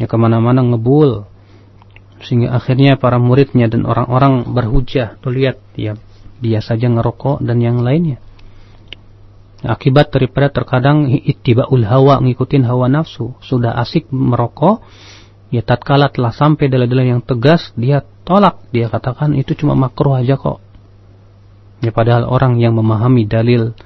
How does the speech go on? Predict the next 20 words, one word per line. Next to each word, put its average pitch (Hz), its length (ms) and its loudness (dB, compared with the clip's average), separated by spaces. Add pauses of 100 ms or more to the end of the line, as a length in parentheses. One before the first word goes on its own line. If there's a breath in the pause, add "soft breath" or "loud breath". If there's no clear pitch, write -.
(180 soft breath)
dan 113 240 2
dia 110 240 0
faqih 147 320 2
tentang 123 400 0
dalil 190 320 4
tersebut, 113 480 -2 (560 soft breath)
dia 117 160 2
pasti - 400 -4
akan 123 400 0 (240)
yakin 120 560 0
akan 113 240 -6
haramnya 120 400 -2
rokok. 95 400 -8 (1200)
Ya. 95 320 -6 (480)
Yang 190 240 2
jelas 127 240 4
kita 151 240 0
dakwahi 117 480 0
dia 110 400 0
terus - 560 -2